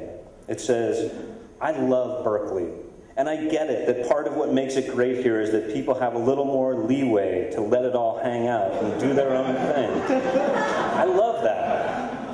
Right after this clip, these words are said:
And, and I also love the Berkeley Y M C A. You guys are the best.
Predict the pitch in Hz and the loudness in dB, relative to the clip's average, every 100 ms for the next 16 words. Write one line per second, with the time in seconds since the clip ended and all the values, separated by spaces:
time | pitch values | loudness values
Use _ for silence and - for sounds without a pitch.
0 | - - 151 190 196 196 165 196 208 214 | -8 0 2 2 0 2 2 2 2 0
1 | - 180 196 202 175 170 185 185 175 170 | 0 0 0 0 0 2 2 4 4 4
2 | 175 175 165 170 170 180 113 - 143 160 | 2 2 2 4 4 2 0 0 2 4
3 | 190 190 160 143 180 185 117 - - - | 4 2 0 2 0 2 0 -2 -10 -12